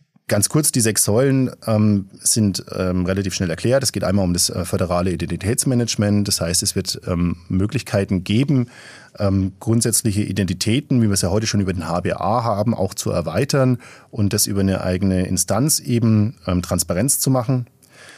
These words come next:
Dann diese universelle Erreichbarkeit der Dienste, also gratis mobile Arbeiten oder auch, wenn man sich jetzt das im, im Notfallsektor eben,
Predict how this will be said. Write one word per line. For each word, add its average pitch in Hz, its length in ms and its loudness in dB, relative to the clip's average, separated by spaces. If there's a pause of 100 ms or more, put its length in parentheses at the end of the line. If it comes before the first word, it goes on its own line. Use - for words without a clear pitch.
(160)
Dann 101 160 2
diese 110 280 2
universelle 107 440 2
Erreichbarkeit 104 580 0
der 85 80 0
Dienste, 135 560 2
also 87 200 -2
gratis 90 440 -2
mobile 120 440 2
Arbeiten 107 640 4
oder 87 260 0
auch, 82 140 -2
wenn 85 140 -2
man 82 80 -2
sich - 200 -4
jetzt - 260 -2
das 76 120 -2
im, 73 320 -6
im 76 360 -8
Notfallsektor 113 960 0
eben, 104 320 2